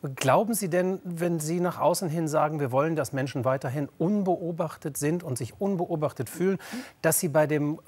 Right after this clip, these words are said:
Gros der, der Leute da Verständnis finden, wenn es eben darum geht, Terroristen zu ermitteln?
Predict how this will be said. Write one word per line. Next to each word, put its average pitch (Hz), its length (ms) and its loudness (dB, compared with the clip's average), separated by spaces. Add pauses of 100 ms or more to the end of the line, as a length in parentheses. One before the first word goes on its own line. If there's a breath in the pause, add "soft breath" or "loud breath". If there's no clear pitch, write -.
(160)
Gros 180 360 2
der, 170 260 4 (240)
der 147 260 2
Leute 147 360 2
da 143 260 2
Verständnis 156 800 -2
finden, 190 580 -4
wenn 160 160 2
es 170 180 -2
eben 156 200 -4
darum 131 320 0
geht, 135 340 -4
Terroristen 123 560 -4
zu - 140 -8
ermitteln? 110 640 -8